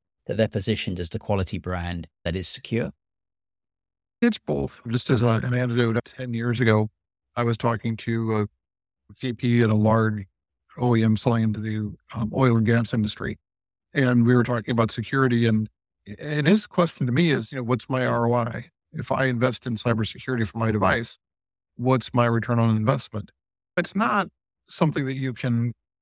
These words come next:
Speaker 2: always easily quantify. But that was a fairly common attitude ten years ago. And, and that definitely has changed. Obviously, regulations are driving adoption, but companies have become more aware of the need of security and the need to invest in it.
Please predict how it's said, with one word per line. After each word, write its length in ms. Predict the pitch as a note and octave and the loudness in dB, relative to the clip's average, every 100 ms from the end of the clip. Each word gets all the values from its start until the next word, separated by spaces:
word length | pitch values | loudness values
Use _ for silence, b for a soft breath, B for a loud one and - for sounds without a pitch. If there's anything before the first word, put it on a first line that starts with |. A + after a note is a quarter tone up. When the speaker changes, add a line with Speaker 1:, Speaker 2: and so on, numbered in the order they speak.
| _ - | _ -2
Speaker 2:
always 360 | C#3 C3 A#2+ A#2+ | 2 4 2 0
easily 320 | A2 A2 A2 | -4 -6 -8
quantify. 720 | - C#3+ C3 B2 B2 A#2 B2+ - _ _ _ _ | -6 -6 -6 -6 -6 -6 -10 -16 _ _ _ _
But 80 | F#3 | 0
that 120 | E3+ | 0
was 140 | F4+ B3 | 0 -2
a 80 | |
fairly 320 | G#3+ F#3+ F#3 E3+ | -2 0 0 0
common 240 | C#3+ C3+ | 0 0
attitude 460 | C3 C3 A#2 B2 G#2+ | 0 0 -2 -6 -4
ten 180 | A#2+ | -2
years 220 | A#2 A#2+ B2 | 0 0 0
ago. 240 | A#2 A#2 | 0 0
And, 140 | A#2 - _ | -2 -8 _
and 100 | E3+ | 2
that 200 | A#3+ A3+ - | 2 2 2
definitely 300 | G3+ F#3+ D3+ | 2 2 0
has 120 | C3 | -2
changed. 360 | C#3+ A#2+ A2+ | 0 0 0
Obviously, 640 | B2+ C3 A#2+ C3 A#2+ A#2 A2 - | -2 -2 -2 -2 -4 -6 -12 -4
regulations 640 | B2 A#2+ A2+ A2+ - A2 | 0 2 2 0 -2 -4
are 80 | A2+ | -4
driving 540 | G#2 A2 A#2 A2 A2+ | -2 -2 -2 -2 -4
adoption, 480 | A2 A2 G#2+ - B2+ | -2 -2 -2 -6 -4
but 160 | B2 G3 | -2 -2
companies 400 | C#4+ G#3+ D#3 - - _ - | -4 -2 -2 -2 -10 _ -14
have 360 | - A#2+ A#2 | -4 -2 0
become 480 | A#2+ G#2+ A2+ A2 G#2+ - _ _ _ _ | 2 2 2 0 -2 -6 _ _ _ _
more 280 | A#2+ A2+ A#2 | 0 4 6
aware 260 | A2+ A2+ A2+ | 6 4 4
of 80 | A2 | 0
the 60 | |
need 180 | A2+ A2 | -2 -2
of 100 | G#2+ | -4
security 600 | - - A#2 A2+ A2 A2+ | -8 -4 0 2 2 0
and 120 | A2 | -2
the 60 | G#2+ | -2
need 180 | A2 G#2+ | -4 -4
to 100 | A#2 | -6
invest 360 | G#2+ G#2 - | -6 -6 -6
in 100 | G#2+ | -4
it. 120 | G#2+ | -4